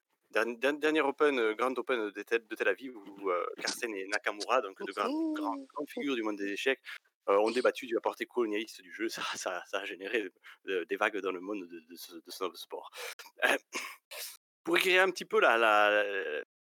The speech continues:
mon argumentation, ce n'est pas, ce n'est pas une, une démonstration que j'essaie de, de vous apporter ici, plutôt un, un éclairage, euh, symbolique qui vous, me permettra de colorer vos parties, vous entendez bien. Le, le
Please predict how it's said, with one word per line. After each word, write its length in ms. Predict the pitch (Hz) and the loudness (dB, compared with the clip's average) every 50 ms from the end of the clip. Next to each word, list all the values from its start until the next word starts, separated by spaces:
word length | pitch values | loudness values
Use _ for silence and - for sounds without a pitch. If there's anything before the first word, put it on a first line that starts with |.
| _ - - - - - - - _ | _ 0 0 0 0 -4 -12 -12 _
mon 120 | 117 120 | -6 -4
argumentation, 460 | 127 123 123 131 131 127 135 - - 185 | -4 -2 -2 -2 0 0 0 -2 -4 -4
ce 80 | 170 | -4
n'est 60 | 190 | 0
pas, 180 | 185 196 170 156 | 2 2 2 2
ce 60 | - - | 0 -4
n'est 60 | 151 | -4
pas 100 | 147 156 | -2 -2
une, 180 | 139 127 120 117 113 110 110 113 113 107 | -2 -2 -4 -4 -4 -6 -6 -6 -6 -6
une 140 | 110 120 123 | -6 -6 -6
démonstration 560 | 123 143 147 147 131 - 135 123 - - 147 | -4 -4 -6 -6 -6 -8 -12 -12 -10 -10 -10
que 120 | 135 - 123 | -10 -10 -14
j'essaie 220 | 107 101 - 127 | -16 -14 -14 -10
de, 140 | 117 104 98 | -8 -8 -8
de 100 | 95 95 | -10 -10
vous 120 | 101 104 | -10 -10
apporter 300 | 104 - 104 - - 120 | -8 -8 -8 -8 -8 -10
ici, 300 | 107 95 - - 156 156 _ _ - - - _ _ _ | -12 -12 -14 -18 -18 -20 _ _ -20 -20 -20 _ _ _
plutôt 280 | _ 120 - - 135 | _ -14 -8 -6 -4
un, 300 | 123 110 104 104 110 104 - - - | -4 -4 -4 -4 -6 -6 -6 -8 -10
un 80 | 104 | -10
éclairage, 360 | 110 113 - 123 117 120 117 104 | -8 -6 -4 -4 -4 -4 -4 -4
euh, 460 | 104 95 92 92 92 95 98 101 104 - | -4 -4 -4 -4 -4 -6 -8 -10 -10 -6
symbolique 420 | - 120 113 104 107 - 123 135 - | -6 -4 -4 -4 -6 -8 -8 -10 -10
qui 240 | - 101 - - 95 90 | -12 -14 -14 -14 -14 -6
vous, 140 | - 101 101 | -4 -4 -4
me 160 | 107 104 104 | -4 -6 -8
permettra 320 | 98 - 104 104 - - 117 | -4 -4 -4 -2 -2 -2 -4
de 80 | 107 | -4
colorer 440 | 98 - - 135 117 104 95 113 120 | -4 -2 -2 -2 -2 -2 -2 -2 -2
vos 100 | 95 92 | -4 -4
parties, 300 | - 92 - - - 107 | -6 -8 -8 -8 -10 -12
vous 160 | 92 98 87 | -12 -12 -14
entendez 240 | - - - 92 87 | -14 -12 -10 -8 -6
bien. 180 | 90 101 117 135 _ - - - - - _ _ _ _ _ _ _ _ _ _ _ - | -6 -8 -8 -10 _ -20 -20 -20 -20 -20 _ _ _ _ _ _ _ _ _ _ _ -2
Le, 140 | - 139 165 | 0 0 2
le 480 | 170 147 156 165 165 - 311 156 151 | 4 4 4 4 6 4 4 2 0